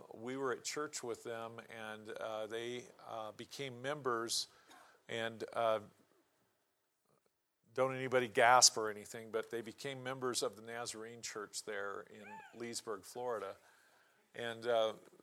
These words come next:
there's, they still have their Foursquare credentials, but there's not a lot of Foursquare churches in their particular area. And, uh, they, uh, as they said, they wanted to get away from the drama of some of the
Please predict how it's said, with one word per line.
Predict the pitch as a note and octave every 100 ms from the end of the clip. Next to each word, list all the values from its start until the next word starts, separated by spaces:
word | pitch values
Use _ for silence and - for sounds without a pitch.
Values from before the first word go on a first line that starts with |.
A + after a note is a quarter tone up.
| -
there's, | A#2+ - - B2+
they | B2
still | - E3+
have | D3
their | B2+
Foursquare | - D#3 D3 - C#3+
credentials, | A#2 - A#2+ C#3+ - A#2+ A2 -
but | A2+ A2
there's | A#2+ G#2+
not | C3 C3
a |
lot | B2+ A#2
of |
Foursquare | - B2+ A2+ - G#2
churches | - C3 - A2 G#2
in | A2
their | A2
particular | - - A#2 G#2 G2+
area. | A2 B2+ A2+ G2+ G2 - - - - - _ _ -
And, | A2+ A2+ A2
uh, | A2 G#2+
they, | G#2 A2 A2 B2 _ _ _ _ _ _ _ -
uh, | G#2+ G2
as | - A2
they | - B2
said, | C3 C3+ A#2 A2 G#2+ -
they | G#2+ A2+
wanted | B2 C3+
to | B2
get | A#2 A#2+
away | A#2 B2
from | - A#2
the | G#2+
drama | F#2+ A2+ A2+ A#2+
of | G#2+ F#2 G#2
some | - A#2
of | A2+ G2
the | G#2 G2+